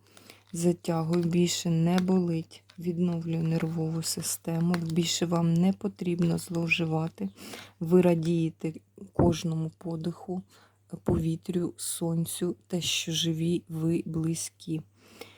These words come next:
Відновлюється ваша енергія. Перекриваю, перекриваю,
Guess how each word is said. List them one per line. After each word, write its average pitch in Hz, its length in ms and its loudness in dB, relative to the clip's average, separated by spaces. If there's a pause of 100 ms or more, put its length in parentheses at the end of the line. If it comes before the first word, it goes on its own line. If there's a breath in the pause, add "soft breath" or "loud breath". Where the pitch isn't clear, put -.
(300 loud breath)
Відновлюється 165 880 2
ваша 160 420 0
енергія. 160 480 -4
Перекриваю, 175 600 -4
перекриваю, - 680 -14